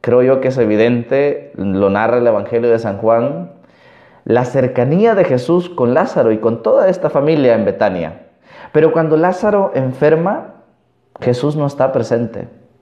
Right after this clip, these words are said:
Marta le envía un mensaje para que vaya rápido y Jesús se tarda dos días en emprender el viaje.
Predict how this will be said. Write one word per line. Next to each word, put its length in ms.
Marta 460
le 140
envía 340
un 80
mensaje 460
para 280
que 100
vaya 340
rápido 680
y 60
Jesús 320
se 100
tarda 280
dos 240
días 340
en 100
emprender 440
el 100
viaje. 440